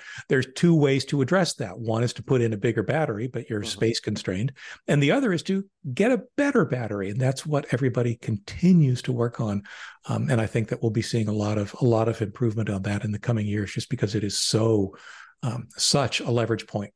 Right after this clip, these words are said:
Speaker 1: for future technology.
Speaker 2: Oh, oh, definitely. I mean, you could start some of the things, I mean, not just the ro-, you know, robot that can, uh, a hundred or five hundred thousand dollar robot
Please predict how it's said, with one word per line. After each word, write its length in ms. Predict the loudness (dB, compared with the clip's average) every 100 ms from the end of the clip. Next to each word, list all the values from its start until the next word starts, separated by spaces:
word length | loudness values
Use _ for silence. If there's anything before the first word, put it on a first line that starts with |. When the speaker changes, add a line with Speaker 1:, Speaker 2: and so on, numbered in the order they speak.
| _
Speaker 1:
for 180 | -8 -6
future 300 | -4 -4 -4
technology. 520 | -4 -4 -4 -4 -2
Speaker 2:
Oh, 260 | 0 2 2
oh, 80 | 2
definitely. 520 | -2 -2 -8 -14 -6
I 180 | -2 -2
mean, 260 | -4 -8 -8
you 260 | -10 -8
could 140 | -6 -6
start 320 | -2 -2 -4 -10
some 180 | -8 -6
of 40 |
the 80 | -6
things, 460 | -4 -6 -6 -12 -16 _ _ _ -8
I 40 | -4
mean, 140 | -2
not 180 | -2 -2
just 300 | -4 -4 -2
the 220 | -2 -2
ro-, 200 | -2 -2 -2
you 120 | -4
know, 180 | -4 0
robot 320 | 0 0 -2
that 160 | -6 -10
can, 220 | -20 -20 _
uh, 100 | -8 -8 -12 _
a 40 | -8
hundred 440 | -2 -2 -2 -2
or 280 | -2 -2 -4 _ _ _ _
five 180 | -2 -2
hundred 220 | -4 -8
thousand 260 | -4 -4 -2
dollar 300 | -2 -2 -2
robot 460 | -2 -2 0 -2